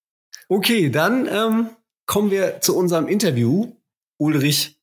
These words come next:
Und, ähm, bevor wir über dein Abenteuer oder eigentlich ja deine Abenteuer in den U S A sprechen, wollen wir dich erstmal ein bisschen näher kennenlernen. Ich hab da mal knallhart recherchiert. Ähm,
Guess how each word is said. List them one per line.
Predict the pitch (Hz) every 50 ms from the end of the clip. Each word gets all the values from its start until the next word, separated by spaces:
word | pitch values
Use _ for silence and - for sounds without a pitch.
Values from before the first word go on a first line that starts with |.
| _ _ _
Und, | - 151 151 147 147 139 143 -
ähm, | 135 131 123 120 120 120 123 120 117 - _ _
bevor | - 143 139 - - 170 185 202 180 160
wir | 156 -
über | - 131 135 131
dein | 117 107 - 127 127 127 127 127 127 123 -
Abenteuer | - - 131 143 143 135 - 147 139 135 123
oder | 117 113 113
eigentlich | - 120 117 123 120
ja | - 110
deine | 101 95 - 107 104 104 104 110 127 -
Abenteuer | - 131 131 151 151 - 143 151 156 160 170 170 170 - - _ _ _ _ _ _ -
in | 143 147 143 139 127
den | 143 135 139 143 143 -
U | 135 143
S | 147 143 -
A | - - 143 147
sprechen, | - - - - 139 135 - 156 147 143 120 113
wollen | 123 131 139
wir | 139 127
dich | 123 127 -
erstmal | - 123 127 - 151 123 117
ein | 117
bisschen | 117 131 - - 139 123
näher | 117 107 104 104
kennenlernen. | - - - 143 131 107 95 98 98 107 147 214 - - _ _ _ _ _ _ _ _ _ _ _ _ _ _ _ _ - -
Ich | - 117 - 143
hab | 139 -
da | 156
mal | 127 120
knallhart | - - - 139 147 170 190 147 135 151 151 151 147 - -
recherchiert. | 127 - - 113 - - - 135 110 107 156 - - _ _ _ _ _ _ _ _ _ _ _ _ _ _ -
Ähm, | 123 120 127 127 127 131 - -